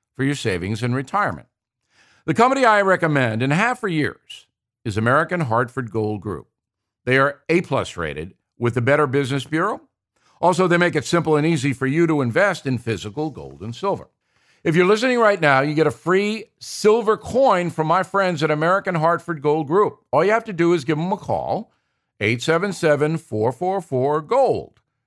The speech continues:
eight seven seven, four four four, G O L D. Call them now to claim your free silver gift for a limited time and tell them Bill sent you.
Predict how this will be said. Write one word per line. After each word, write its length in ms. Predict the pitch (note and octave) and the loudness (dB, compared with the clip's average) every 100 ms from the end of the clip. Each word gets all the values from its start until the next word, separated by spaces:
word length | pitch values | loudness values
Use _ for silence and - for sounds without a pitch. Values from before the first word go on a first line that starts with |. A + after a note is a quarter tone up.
| _ | _
eight 220 | F#2+ G2 | -6 -6
seven 320 | - G#2+ A#2 D#3 | -4 -4 -4 -6
seven, 420 | - G#2 G#2+ B2 | -4 -2 -2 -4
four 280 | A#2+ D2+ F2+ | -6 -10 -10
four 260 | B2+ C#3+ | -8 -8
four, 460 | F3+ - B1+ F#2+ D#3+ _ | -10 -14 -10 -10 -10 _
G 240 | - G#2+ C#3+ | -10 -8 -6
O 260 | D2 E2 G#2 | -8 -10 -10
L 260 | B1+ D#2+ | -10 -12
D. 320 | G2 F#3 B2 - _ _ _ _ _ | -10 -8 -8 -12 _ _ _ _ _
Call 200 | - F#3+ | 2 4
them 80 | G#3 | 6
now 180 | F#3 F#3 | 4 4
to 80 | E3 | 2
claim 320 | - F3 F3+ | 0 0 2
your 100 | D#3 | 0
free 380 | - E3 F#3+ A3 | -2 -2 -2 -2
silver 340 | - F3+ D#3 | -4 -4 -2
gift 400 | A#2+ G#2+ B2+ C3+ | -2 0 -2 -4
for 220 | G#2 G2 | -8 -4
a 80 | E2+ | -4
limited 360 | F2 D#3+ G3 D3 | -2 -2 -2 -2
time 240 | B2 A#2 | 0 0
and 80 | B2 | 0
tell 180 | G#3+ C#4 | 0 0
them 160 | G#3 | 0
Bill 340 | A#2 E3 G3+ G3 | 0 2 2 0
sent 340 | - D#3 B2 | -2 -4 -4
you. 200 | F2 C2+ | -8 -12